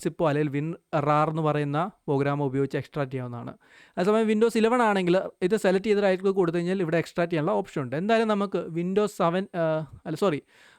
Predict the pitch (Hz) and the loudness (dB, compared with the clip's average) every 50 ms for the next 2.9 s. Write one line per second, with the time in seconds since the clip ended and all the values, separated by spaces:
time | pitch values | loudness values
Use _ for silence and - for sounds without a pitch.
0 | _ - 147 143 143 156 - - 190 196 226 226 208 262 226 - 247 233 226 233 | _ -4 -2 -2 -2 -2 0 0 2 2 2 2 0 -2 -2 0 0 2 2 2
1 | 190 190 180 180 185 180 180 170 151 139 160 156 151 160 156 151 151 156 151 143 | 2 2 2 2 2 2 2 2 2 2 0 0 0 0 -2 -2 0 0 0 -2
2 | 139 135 127 123 131 151 196 202 - _ _ _ - 214 196 226 240 247 | -2 -4 -4 -4 -2 -4 -4 -4 -8 _ _ _ -6 -2 0 2 2 2